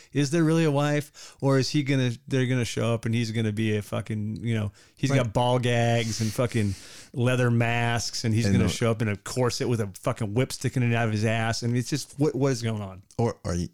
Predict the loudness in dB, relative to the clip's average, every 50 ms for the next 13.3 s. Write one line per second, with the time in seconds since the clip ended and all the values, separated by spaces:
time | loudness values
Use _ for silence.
0 | _ -2 0 0 0 0 -2 -2 -2 0 0 0 0 0 0 0 0 0 0 0
1 | -2 -2 -2 0 2 2 2 4 4 2 2 2 0 -2 0 0 0 0 0 -2
2 | -4 -4 -4 -4 -4 -2 -2 -2 -2 0 0 0 0 0 -2 -4 -6 -8 -8 -8
3 | -8 -8 -8 -8 -8 -6 -6 -6 -6 -4 -2 0 0 0 2 0 0 0 0 0
4 | 2 2 2 2 2 2 2 2 2 2 0 0 0 0 2 2 2 2 2 2
5 | 2 2 2 2 2 0 -2 -4 _ _ _ -4 -4 -2 -4 -4 -8 -10 -12 -14
6 | -12 -8 -6 -4 -4 -4 -6 -4 -2 -2 0 0 -2 -2 -2 0 0 0 0 -2
7 | -8 -14 -6 -4 -2 -2 -2 -2 -4 -4 -4 -2 -2 0 0 0 0 0 0 0
8 | 0 0 0 0 -2 -2 -4 -4 -2 -2 -2 -2 -4 -4 -4 -4 -4 -2 -2 -2
9 | 0 0 0 0 -2 0 0 0 -2 -2 -6 _ _ _ _ _ _ _ _ _
10 | _ -6 -2 -2 0 0 -2 -2 -2 -2 -2 -2 -2 -2 -2 -4 -4 -8 -14 -20
11 | -20 _ _ -20 -20 -20 -20 -10 _ -4 -4 -4 -4 -6 -8 -6 -2 0 0 0
12 | 0 -2 -4 -10 -20 -20 -18 -8 -6 -4 -4 -2 -2 -2 0 -2 -2 0 0 0
13 | 0 0 -2 -4 -6 -2